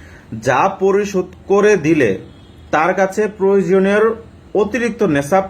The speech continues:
পরিমাণ সম্পদ বাকি না থাকে, থাকে না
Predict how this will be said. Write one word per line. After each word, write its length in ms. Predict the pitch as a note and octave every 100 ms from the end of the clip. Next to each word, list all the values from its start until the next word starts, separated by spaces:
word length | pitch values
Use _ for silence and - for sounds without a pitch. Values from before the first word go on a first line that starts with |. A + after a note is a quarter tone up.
| -
পরিমাণ 480 | G3+ F#3+ F#3+ F#3+ G3 - - - - -
সম্পদ 500 | - C#3+ D3+ E3 G3+ C#3+
বাকি 400 | B2 B2+ C3+ F#3
না 260 | E3+ B2+ D#3 -
থাকে, 400 | G3 G3 B2+ F#2+ - - - - -
থাকে 300 | D3 D3+ C#3
না 200 | C3